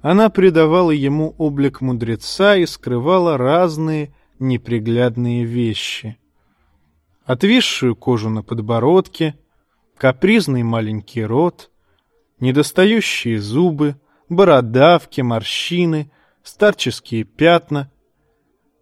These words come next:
Сейчас Пиццель пытался отрастить её заново, но это плохо удавалось ему.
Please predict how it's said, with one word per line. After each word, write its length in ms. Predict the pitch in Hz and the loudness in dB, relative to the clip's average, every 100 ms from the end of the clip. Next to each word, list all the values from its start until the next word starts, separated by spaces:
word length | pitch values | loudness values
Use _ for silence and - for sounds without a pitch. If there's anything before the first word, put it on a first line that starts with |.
| _ _ | _ _
Сейчас 600 | - 135 135 - 247 - | -2 -2 0 2 2 2
Пиццель 520 | - 190 - 226 220 | -2 -2 0 0 0
пытался 640 | - 185 - 196 175 - 170 | 0 0 2 2 2 0 0
отрастить 640 | 160 156 143 - 180 - | 2 0 0 -4 -10 -4
её 220 | 165 165 | -2 0
заново, 680 | 135 165 196 165 117 107 107 _ _ _ _ _ - | 0 2 2 0 -4 -8 -12 _ _ _ _ _ -4
но 140 | 160 | -2
это 180 | 156 143 | 0 -2
плохо 400 | 143 156 147 - | 2 2 2 2
удавалось 720 | 143 156 165 156 120 107 - | 0 2 4 2 2 -4 -10
ему. 320 | 117 110 107 | -8 -6 -8